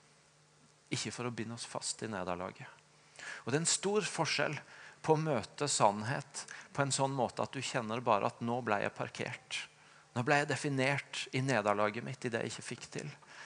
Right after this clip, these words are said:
Eller om du møter sannhet som har en retning mot frihet, mot å si at du har muligheten til å reise deg opp og gå videre og velge en annen vei. I kapittel en av Johannes evangeliet, helt i innledningen når det står om hvem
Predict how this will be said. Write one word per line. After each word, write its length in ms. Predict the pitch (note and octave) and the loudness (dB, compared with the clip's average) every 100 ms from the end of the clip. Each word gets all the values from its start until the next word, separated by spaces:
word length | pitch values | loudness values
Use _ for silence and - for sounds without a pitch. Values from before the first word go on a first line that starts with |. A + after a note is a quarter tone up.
| - | -6
Eller 240 | - C3 C#3+ | 2 4 4
om 80 | C3+ | 0
du 80 | C3 | 0
møter 340 | A#2 - B2 | 0 0 -2
sannhet 640 | - A2 G2 G#2 C#3 - - - - - | 4 4 4 -2 -6 -8 -14 -14 -14 -6
som 300 | - A#2+ A#2 A#2 - - | 0 2 0 -6 -8 2
har 160 | A#2+ | 2
en 120 | B2+ A#2+ | 4 -2
retning 320 | - G#2+ G#2+ | -4 -6 -4
mot 160 | A#2 - | -6 -8
frihet, 560 | A2+ G#2 G#2 B2 - | -8 -6 -8 -10 -10
mot 160 | B2 A#2 | -14 -10
å 80 | B2 | -8
si 140 | A2+ | -6
at 160 | A2+ - C3+ | -8 -8 -6
du 60 | |
har 120 | C3 B2+ | -4 -2
muligheten 440 | A2 A2+ - A#2+ | 0 -2 -2 -4
til 80 | C3 | 0
å 60 | |
reise 260 | A2+ G2+ A#2 | 0 0 -2
deg 140 | A#2+ | -4
opp 240 | C#3 - - | -6 -12 -10
og 140 | A2 | -6
gå 80 | B2 | -4
videre 380 | A2+ F#2+ G2 A2+ A#2 - - - | -4 -4 -6 -8 -12 -18 -20 -14
og 80 | A2+ | -6
velge 300 | A2+ G2 G#2+ | -4 -2 -4
en 80 | G#2+ | -2
annen 200 | F#2 F#2 | -4 -4
vei. 120 | - C3 - - - - - - - - - - - - | -10 -12 -20 -20 -20 -20 -20 -20 -20 -20 -20 -20 -18 -10
I 80 | - | -2
kapittel 320 | D3+ D#3 F3 | 0 2 4
en 360 | C3 C#3+ D#3+ D#3 | 6 6 4 0
av 20 | |
Johannes 380 | C#3+ B2+ A#2+ G#2+ | 0 0 -2 -2
evangeliet, 460 | A2+ A#2+ A#2+ B2+ B2 | -2 -2 -2 0 2
helt 240 | C#3+ C3+ | 2 0
i 80 | D3+ C#3 | -4 -2
innledningen 540 | A#2 A2+ B2 B2 C3+ | -2 0 -2 -2 -4
når 140 | C3+ B2+ | -4 -4
det 40 | |
står 300 | - A#2+ A#2 | -2 0 0
om 80 | C3 | 0
hvem 180 | A#2+ | -2